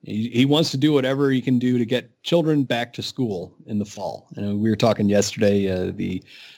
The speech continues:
American Academy of Pediatrics laid out their argument on why children need to go back to schools, but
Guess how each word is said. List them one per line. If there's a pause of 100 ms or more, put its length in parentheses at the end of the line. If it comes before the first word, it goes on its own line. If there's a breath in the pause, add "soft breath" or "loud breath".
American
Academy
of
Pediatrics
laid
out
their
argument
on
why
children
need
to
go
back
to
schools,
but